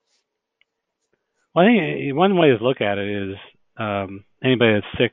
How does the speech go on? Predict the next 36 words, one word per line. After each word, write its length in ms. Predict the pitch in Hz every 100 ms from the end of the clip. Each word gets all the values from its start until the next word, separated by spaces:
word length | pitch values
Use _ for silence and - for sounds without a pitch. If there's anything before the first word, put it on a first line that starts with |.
| _
from, 400 | 113 101 98 98 - _ -
uh, 200 | 117 107
an 120 | 113 104
abscess 480 | 110 110 - 104 101
anywhere 300 | 104 101 98
in 80 | 95
the 60 |
body, 440 | 87 117 117 98 95
and 240 | 95 92 -
so 260 | 101 95 92 _ - - _ _
now 460 | 107 101 107 107 95
the 120 | 101
abscess 380 | 113 - 110 92
is 180 | 95 87
the, 240 | 92 95 101 104
is 140 | 90
the 80 | 95
gallbladder 440 | 104 104 98 92
itself. 340 | 87 143 104 98
So 60 | 104
you 100 | 95
drain 400 | 101 107 127 120
it, 220 | 104 98 _ _ _ _
you 100 | 101
have 120 | 104
the 100 | 107
patient 280 | 98 107 -
on 100 | 101
antibiotics, 640 | 98 95 104 151 151 127 -
and 260 | 127 117 110 _ _ _ _ _ _
it 480 | - 180 175 165 156 -
still 360 | 185 175 147 131
may 200 | 131 127
take, 300 | 120 131 123 - - _ _ _ 120
uh, 40 |
a 600 | 110 110 104 107 104 120